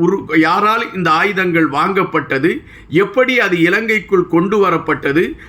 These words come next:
போன்ற பல விடயங்கள் இங்கு கேள்விக்கணைகளாக இருக்கக்கூடிய ஒரு சூழலில் அது சார்ந்த ஒரு விளக்கத்தையும் வைத்தியர் அர்ஜுனா அவர்கள் வைத்திருக்கின்றார்.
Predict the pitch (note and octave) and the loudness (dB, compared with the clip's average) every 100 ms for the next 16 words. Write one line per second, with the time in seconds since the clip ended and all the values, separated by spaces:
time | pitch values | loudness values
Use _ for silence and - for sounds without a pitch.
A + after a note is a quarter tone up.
0 | - G3 G#3+ F#3+ A#3+ A#3+ F#3+ B3 G#3+ F3+ | -6 0 0 0 -2 -2 -2 0 0 0
1 | F3 E3 F#3 A3 D#3+ D#3+ F3 F3 F#3+ F#3 | 0 0 0 -2 0 0 0 0 0 0
2 | F3 D#3 D3 C#3+ C#3+ C3+ C3 D#3 E3 F3+ | -4 -4 -2 -2 -2 -2 2 2 2 -2
3 | - D#3+ C3+ C3 B2+ D#3 D#3+ C#3+ - F3+ | 0 2 2 0 0 0 0 0 0 2
4 | C#3 D#3+ A3 - - - C#3 E3+ B3+ - | 2 2 -2 -10 -20 -10 -4 0 0 0
5 | A3 G#3 G3 F3+ F3 E3 D#3+ F3+ F#3+ F3+ | -2 0 -2 0 2 2 0 -2 -2 -4
6 | C#3 C3 F3 A3+ F3+ D#3 D3 C3+ C3+ E3 | -4 -2 -2 0 -2 0 -2 -2 -2 0
7 | D3 C3 B2 C#3 D#3 C#3+ C#3+ B2 G#2+ G#2 | 0 0 -2 -2 -2 -2 -4 -2 -4 -4
8 | F#2 E2+ | -6 -6